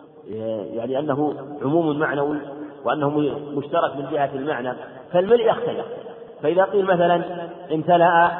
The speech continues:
الكأس ماء"، هذا نوع، وإذا قال: "امتلأ، امتلأ القدر طعاما"، هذا نوع، نوع أيضا، وإذا قيل:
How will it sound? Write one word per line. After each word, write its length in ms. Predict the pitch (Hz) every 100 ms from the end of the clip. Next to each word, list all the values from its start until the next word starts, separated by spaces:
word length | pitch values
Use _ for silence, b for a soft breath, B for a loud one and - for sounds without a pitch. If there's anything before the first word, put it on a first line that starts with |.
| 170 147
الكأس 360 | 135 190 151
ماء"، 340 | 156 151 120 117 147 - -
هذا 260 | 185 180 156 - 170
نوع، 220 | 131 - - - - -
وإذا 240 | 131 165 165
قال: 220 | 165 165
"امتلأ، 400 | 160 160 165 147
امتلأ 360 | 147 156 156 151
القدر 400 | 147 160 160 156
طعاما"، 480 | 147 139 151 143 131 156
هذا 280 | 135 135 135 - 135 139 - 131
نوع، 460 | 127 135 135 131 -
نوع 240 | 143 131
أيضا، 200 | 117 107 - - - - 135
وإذا 260 | 160 165
قيل: 280 | 160 175